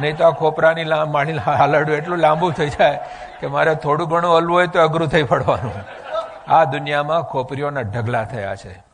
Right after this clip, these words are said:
જન્મો જન્મથી તમે જો કેટલી બધી સો સો વર્ષના ખોપરા હજી પડ્યા છે ક્યાં ના ક્યાં. સ્વામીએ લખ્યું કે આગલા જન્મના હાડકાં પડેલા હોય આપણા જ, તોય આપણને ખબર ના પડે કે આપણા હાડકાં છે આ. વિચાર તો એના હાથ કાઢીને આપણે ધોઈએ અને આ હાડકાં પડેલા છે એનો કોઈ વિચાર નથી આપણને.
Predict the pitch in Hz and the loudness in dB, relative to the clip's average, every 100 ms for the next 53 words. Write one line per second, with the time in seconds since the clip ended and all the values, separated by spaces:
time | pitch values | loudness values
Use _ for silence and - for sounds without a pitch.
0 | - 147 180 185 180 175 151 131 147 151 | -12 -10 -6 -2 -2 -2 -2 -4 -4 -4
1 | 147 147 143 139 139 131 131 123 175 147 | -6 -8 -8 -8 -8 -8 -10 -10 -8 -6
2 | 139 120 151 151 165 151 147 151 151 127 | -6 -8 -8 -8 -6 -6 -6 -6 -8 -10
3 | 139 - 135 123 156 147 135 135 120 120 | -8 -2 -2 -2 -4 -4 0 0 -2 -6
4 | 123 120 113 113 107 - _ _ - 135 | -6 -6 -8 -10 -10 -14 _ _ -4 -4
5 | 170 165 151 151 180 175 139 147 170 147 | -2 -4 -4 -4 -4 0 0 2 -2 -2
6 | 151 165 156 139 143 160 156 139 156 170 | -6 -6 -2 -2 0 0 2 0 0 0
7 | 147 135 143 139 - - - 180 120 - | 0 -2 -2 -2 -2 -4 0 2 0 -4
8 | - - _ - 180 160 185 180 165 170 | -18 -20 _ 0 4 4 2 -4 -4 -4
9 | 175 180 180 180 180 175 165 160 143 143 | -2 0 0 -2 0 0 0 -2 -2 -4
10 | - 127 - 139 117 - - - - 131 | -4 -4 -4 -4 -2 -4 -8 -20 -12 -6
11 | 147 156 170 156 151 160 175 170 160 147 | -2 -2 -2 -2 0 0 -2 -4 -4 -2
12 | 160 127 127 131 120 92 - _ - 131 | -2 -2 -2 -2 -2 -6 -14 _ -8 0
13 | 156 156 151 - 156 156 160 165 160 156 | 0 2 -2 2 2 2 2 4 2 0
14 | 139 139 143 185 180 - 180 175 160 175 | -6 -6 -6 -6 -6 -6 -6 -6 -6 -4
15 | 160 165 160 | -4 -6 -8